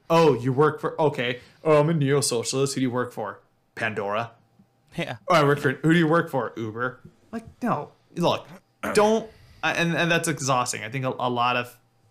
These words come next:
Speaker 1: you know, we, we know a lot of these people. We grew up in that world. I worked
Speaker 2: Yeah.
Speaker 1: for Uber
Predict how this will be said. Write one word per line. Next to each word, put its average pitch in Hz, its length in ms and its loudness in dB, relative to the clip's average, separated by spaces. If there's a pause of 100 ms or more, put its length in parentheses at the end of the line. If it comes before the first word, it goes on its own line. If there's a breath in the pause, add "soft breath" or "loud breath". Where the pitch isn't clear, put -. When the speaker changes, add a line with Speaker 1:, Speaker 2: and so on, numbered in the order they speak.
(280)
Speaker 1:
you 135 60 -6
know, 107 240 -8
we, 147 140 -8
we 139 220 -2
know 127 200 -2
a 135 60 0
lot 120 160 0
of 117 80 -6
these 139 160 -6
people. 104 420 -14
We 107 100 -10
grew 107 280 -10
up 123 100 -10 (260)
in 104 100 -20
that 104 180 -16
world. 104 260 -12 (560 soft breath)
I 120 140 0
worked 127 220 -2
Speaker 2:
Yeah. 123 80 -12
Speaker 1:
for 123 200 -4
Uber 110 460 -4